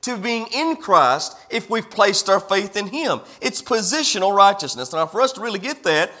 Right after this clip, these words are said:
first of all, we gotta know where we were, uh, where we came from. Now, how many of you understand, apart from Christ and our sinful state, the Bible teaches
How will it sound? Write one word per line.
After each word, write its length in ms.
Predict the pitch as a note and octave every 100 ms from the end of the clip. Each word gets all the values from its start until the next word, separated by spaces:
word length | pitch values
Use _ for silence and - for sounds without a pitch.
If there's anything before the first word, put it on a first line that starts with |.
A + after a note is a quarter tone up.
| -
first 240 | B3+ C#4 B3
of 80 |
all, 120 | G#3+ G#3
we 120 | B3+
gotta 180 | B3 G#3+
know 140 | G#3
where 260 | G3 G#3 G#3+
we 160 | G3+
were, 600 | E3 F3 G#3+ E3+ B2 - - _ _ -
uh, 180 | D#3+ D#3
where 220 | F#3+ A3+
we 140 | G3
came 420 | F#3+ A3 A#3 G3
from. 320 | - F#3+ C#3 - - - -
Now, 140 | F#3+ F#3+
how 120 | G#3
many 180 | C#4+ C#4
of 60 |
you 60 | A#3+
understand, 560 | A3 F#3 - B3+ B3+ F#3
apart 580 | F#3 - A#3+ D#4 - -
from 200 | D#4 C#4+
Christ 560 | - B3+ F#3+ E3 F#3+
and 160 | A#3 D#3
our 100 | F3
sinful 520 | - C#4+ D4+ D4+ C#4
state, 480 | - - F#3+ D3 - - -
the 100 | F#3+
Bible 400 | F3+ A3+ D4+ D#4
teaches 600 | - B3+ A#3 - B3 A3+